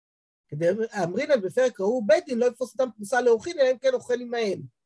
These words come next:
אי לכך צריך להמתין עד שיטעום המברך. אבל קידוש שאין חובה לשתות למברך, אין צריך להמתין. אבל הוא מביא כאן גם ירושלמי,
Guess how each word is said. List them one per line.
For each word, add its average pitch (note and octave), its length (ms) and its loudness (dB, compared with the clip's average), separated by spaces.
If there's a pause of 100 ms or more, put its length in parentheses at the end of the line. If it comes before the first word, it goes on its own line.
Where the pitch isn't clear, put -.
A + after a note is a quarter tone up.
(440)
אי F4+ 100 4
לכך C#4+ 240 -2
צריך - 180 -4
להמתין G3 440 -2
עד F3+ 120 -2
שיטעום F#3 300 -6
המברך. E3 420 -8 (480)
אבל D#3 180 -2
קידוש A3+ 500 0
שאין A3+ 180 0
חובה C4+ 240 0
לשתות D4+ 420 0
למברך, C#4 680 0
אין D4 180 0
צריך C4+ 340 -12
להמתין. G#3 580 -2 (1200)
אבל A3+ 240 2
הוא D4 120 2
מביא B3 180 2
כאן B3 160 2
גם G#3+ 180 2
ירושלמי, E3 840 -2